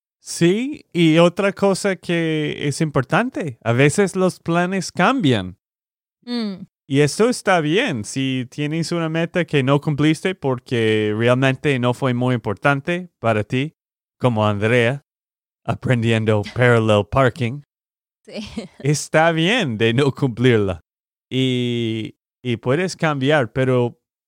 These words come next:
Speaker 1: más que todo sobre las metas y los planes de lo que tú tienes por este año,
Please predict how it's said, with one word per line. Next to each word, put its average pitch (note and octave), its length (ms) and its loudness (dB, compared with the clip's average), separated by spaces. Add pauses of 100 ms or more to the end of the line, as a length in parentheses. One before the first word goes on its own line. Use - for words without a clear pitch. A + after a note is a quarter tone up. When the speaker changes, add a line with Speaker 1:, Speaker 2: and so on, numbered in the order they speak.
(100)
Speaker 1:
más G#3+ 420 0
que F#3+ 160 0
todo E3+ 640 2
sobre B2 400 2
las A2 260 0
metas D#3 640 -2
y G#2+ 140 -6
los G2 240 -4
planes D#3 960 0 (720)
de G#2+ 240 2
lo A2+ 180 2
que A2+ 140 -2
tú B2+ 160 0
tienes D3 540 0
por A2 280 2
este C#3 300 2
año, E3 500 0